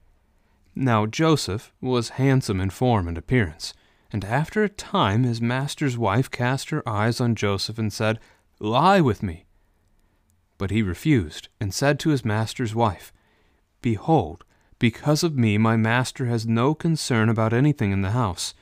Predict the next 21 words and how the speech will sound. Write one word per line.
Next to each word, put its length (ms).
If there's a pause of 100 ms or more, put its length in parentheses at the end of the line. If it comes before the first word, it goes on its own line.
(440)
and 140
he 100
has 160
put 440 (180)
everything 500
that 120
he 120
has 320
in 60
my 160
charge. 560 (640)
He 280
is 140
not 320
greater 460
in 220
this 220
house 380
than 200
I 300
am 340